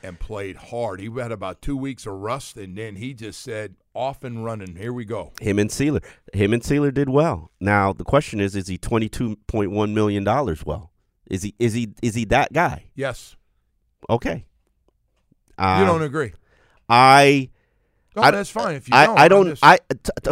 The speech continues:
Speaker 2: when I'm paying you twenty-two point one million dollars, you should be a game changer. You should be an
Speaker 1: He's a game
Speaker 2: impactful player.
Speaker 1: changer. At his position, he's a game changer.
Speaker 2: At his position. You just qualified it, at his position.
Speaker 1: Well, I mean, he can't run eighty yards like, like Tyreek Hill. He's not gonna catch a slant and run eighty yards.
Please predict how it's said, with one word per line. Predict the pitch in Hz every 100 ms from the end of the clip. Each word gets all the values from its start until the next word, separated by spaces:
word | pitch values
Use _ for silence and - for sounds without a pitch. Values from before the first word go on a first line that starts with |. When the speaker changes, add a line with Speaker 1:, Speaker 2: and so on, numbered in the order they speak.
| 165
Speaker 2:
when | 139
I'm | 165
paying | 214 190 180
you | 160
twenty-two | - 151 143 151
point | - 127
one | 123 120
million | 117 113 110
dollars, | 107 107 95
you | 104
should | 107 98
be | 90 85
a |
game | 82 73 71
changer. | 73 69 - 92 _
You | 98
should | 92 82
be | 76
an | 58 -
Speaker 1:
He's | 98
a |
game | 90 - 87 131
Speaker 2:
impactful | 87
player. | 76
Speaker 1:
changer. | 67 82 - _ _ -
At | 110
his | 135 131
position, | 127 110 123 113 101
he's | 101
a | 87
game | 90 85
changer. | 85 78 -
Speaker 2:
At | 104 123
his | 120
position. | - 92 98 -
You | 87
just | 104 104 - -
qualified | 110 104 - 73 65
it, | 62 -
at | 80
his | 87 98
position. | - 78 76 - -
Speaker 1:
Well, | 226 208
I | 180
mean, | 185
he | 175
can't | 175 226 190
run | 160 226 185
eighty | 180 175
yards | 165 180 180 147
like, | 147 143 _ -
like | 143 143
Tyreek | 165 160 151 143
Hill. | 180 202 156
He's | 135
not | 156
gonna | 147 131
catch | 165 151
a | 117
slant | - 151 170 151
and | 117
run | 139 180
eighty | 123 107
yards. | 104 104 131 151